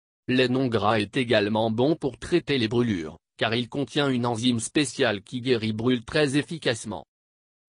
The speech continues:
Faire tremper la zone brûlée dans un bol de lait pendant environ quinze minutes, appliquer un gant de toilette imbibé de lait sur la peau brûlée, laisser pendant quelques minutes et continuer le processus pour tous les trois, quatre heures.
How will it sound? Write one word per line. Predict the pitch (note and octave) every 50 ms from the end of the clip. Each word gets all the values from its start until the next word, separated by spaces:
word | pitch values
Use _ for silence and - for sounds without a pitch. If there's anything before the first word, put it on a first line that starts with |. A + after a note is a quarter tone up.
| _ _ _
Faire | - B2 A2+ - -
tremper | - - A#2 - - D#3 D#3+ D#3+
la | C3+ A#2
zone | A2 G#2 C3 D3 D#3 C#3
brûlée | A#2+ A#2+ B2+ D#3+ F3 D#3 D3 C#3+
dans | B2+ C3 B2+ A#2+ A2 C3
un | B2 A#2+
bol | A#2 B2 B2 A#2 G#2+
de | A2+
lait | A2+ A#2 A2+
pendant | - G#2 G#2+ G2 G2 F#2 F#2 -
environ | D#3+ D3 C3+ C#3+ D3 C#3+ D#3 E3 E3
quinze | C#3+ - C#3 C3 B2 A2 A#2+
minutes, | B2 A#2 G2 E2+ F#2 B2 A#2+ _ - D3+ - _ _ _ -
appliquer | C3+ C3+ - - C3+ A#2+ A2+ - E3 F#3 G3
un | E3+ C3+ B2+
gant | B2 C3 C3+
de | A#2 A2
toilette | F#2+ - B2 A#2 A2 G#2 G2 G#2+ A#2 - C3+
imbibé | B2 A2+ A2 A2+ G#2 F#2+ F#2+ A2
de | B2+ B2 C3
lait | B2 A#2 A2 A#2
sur | - - C3+ A#2
la | A#2 A2+ A2
peau | - D3+ D3+ C3+
brûlée, | B2+ C3 D3 C#3 A2 D#2+ B1+ - _ _ _ -
laisser | A2+ A2+ A#2 A#2+ A#2 - B2 A#2+
pendant | A#2 - B2+ B2 A#2 A2+ G#2+
quelques | - - D#3+ D3+ -
minutes | D3+ B2 A2+ G#2+ A2+ C3 C3 - -
et | C3+
continuer | - D3+ D3 C3 - C3+ B2+ B2+ C3 C3+ B2+
le | G#2+ G2
processus | - - C#3+ B2+ - B2 A2 - - - C3+ B2 - -
pour | - - C3+ B2 -
tous | - C#3+ D3
les | C#3 C3 -
trois, | - - G#2 G2+ G2 G#2+ C3 - _ _ _ -
quatre | - D#3+ D3+ - - G#2+
heures. | E2+ - D2+ E2 -